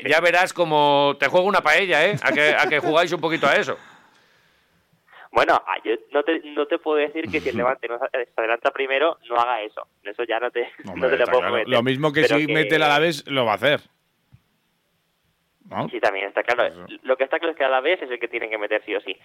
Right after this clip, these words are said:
Speaker 2: Pero aún así yo creo que,
Speaker 3: Ujú.
Speaker 2: eh, que el Levante yo no creo que salga a aguantar porque además, eh, el Ciutat,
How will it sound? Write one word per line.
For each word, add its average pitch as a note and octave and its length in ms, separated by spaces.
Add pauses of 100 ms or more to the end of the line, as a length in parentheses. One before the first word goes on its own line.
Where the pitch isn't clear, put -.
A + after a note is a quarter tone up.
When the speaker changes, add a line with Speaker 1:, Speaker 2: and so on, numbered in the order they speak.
(120)
Speaker 2:
Pero A2 220
aún G#2+ 120
así A#2+ 280
yo B2 100
creo A#2+ 180
que, A2+ 200
Speaker 3:
Ujú. G#2 140
Speaker 2:
eh, F#2+ 360
que G#2+ 80
el G#2 80
Levante A2+ 480
yo A#2+ 100 (160)
no A#2+ 120
creo A#2 160
que G#2+ 80
salga G2+ 460
a F2+ 40 (400)
aguantar G#2+ 640
porque A#2 200
además, G#2 340 (160)
eh, G2 580
el - 120
Ciutat, A#2+ 340